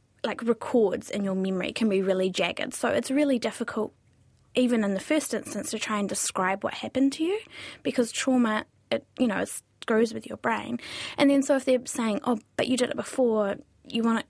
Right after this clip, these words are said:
you would have done it again," you can just see how that would impact a person. It would just, you know, it just destroys them, basically. It's like a re-victimisation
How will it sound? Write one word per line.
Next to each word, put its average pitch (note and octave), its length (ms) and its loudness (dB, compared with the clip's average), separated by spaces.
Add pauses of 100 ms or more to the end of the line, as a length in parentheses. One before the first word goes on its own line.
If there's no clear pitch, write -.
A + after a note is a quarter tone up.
(140)
you A#3 300 2
would A#3+ 80 6
have A3+ 100 0
done G#3 160 0
it G3+ 100 -2
again," G3+ 500 -2
you A#3 80 -2
can C4 120 6
just A#3+ 220 0
see G#3+ 200 4
how G3+ 220 0
that G#3+ 200 -6
would G#3+ 300 -6 (340)
impact A3 420 0
a - 20 -4
person. C4+ 400 2
It D4 60 6
would A#3+ 180 0
just, - 380 -4 (560)
you C#4+ 100 4
know, A3 80 4
it A#3+ 80 0
just C#4 220 0
destroys A#3+ 560 2
them, G#3 120 -6
basically. - 380 0
It's - 120 -2
like A#3+ 140 2
a A#3+ 60 4
re-victimisation G3+ 1400 -2